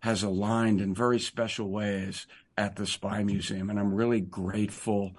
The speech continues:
It's a privilege to be able to do that, to continue to give back. A-, and I joke oftentimes, "Where do you put a former spy?" in quotes, right?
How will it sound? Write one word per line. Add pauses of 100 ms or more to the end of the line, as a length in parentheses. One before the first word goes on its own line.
(220)
It's
a
privilege
to
be
able
to
do
that, (680)
to
continue
to
give
back. (720)
A-,
and
I
joke
oftentimes,
"Where
do
you
put
a
former
spy?"
in
quotes,
right?